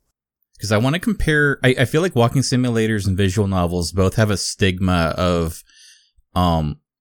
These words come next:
not, not in the same exact way, but there's kind of this thing where if you say that,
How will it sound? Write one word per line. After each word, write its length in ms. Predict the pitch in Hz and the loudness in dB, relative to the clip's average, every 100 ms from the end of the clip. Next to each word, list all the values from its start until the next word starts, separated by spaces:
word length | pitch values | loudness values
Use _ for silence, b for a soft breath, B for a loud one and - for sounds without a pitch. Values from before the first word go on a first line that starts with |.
| _ - | _ -4
not, 340 | 101 104 - _ _ _ _ _ _ _ - - - | -2 0 -4 _ _ _ _ _ _ _ -20 -20 -6
not 200 | 120 123 | -2 0
in 60 | 123 | 0
the 80 | |
same 480 | 107 - 113 107 104 - | 0 0 0 0 -4 -6
exact 460 | 90 90 92 - | -6 -2 -2 -2
way, 240 | 113 110 107 | -4 -2 -2
but 260 | 107 90 - - - | -4 -6 -8 -20 -6
there's 300 | 104 107 - | -2 -2 -2
kind 220 | 127 120 | 0 0
of 80 | 131 | 0
this 180 | 117 - | -4 -2
thing 240 | 113 110 | 0 0
where 100 | 104 | 0
if 140 | 95 95 | -2 -2
you 100 | 92 | -2
say 400 | - 127 135 127 | -2 0 0 0
that, 400 | 107 85 82 | 0 2 0